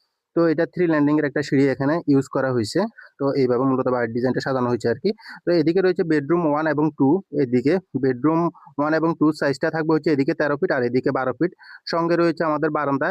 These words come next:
এগারো ফিট by তিন ফিট ছয় ইঞ্চি, ঠিক আছে। তারপর ভিতরে ঢুকলে আমরা পেয়ে যাবো একটা ডাইনিং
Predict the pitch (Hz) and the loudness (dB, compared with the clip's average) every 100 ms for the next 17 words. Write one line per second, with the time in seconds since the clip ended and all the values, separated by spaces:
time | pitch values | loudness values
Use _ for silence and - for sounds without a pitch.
0 | 190 139 127 117 139 143 160 135 113 143 | -2 -2 -2 -2 -2 0 0 0 0 -2
1 | - 147 127 117 117 110 - 190 139 156 | -2 -2 0 -2 -4 -8 -4 -4 -2 -4
2 | 156 151 160 185 175 175 175 165 160 165 | -2 0 0 0 0 0 0 0 0 0
3 | 165 160 165 147 160 143 131 | 0 0 0 -2 -4 -2 0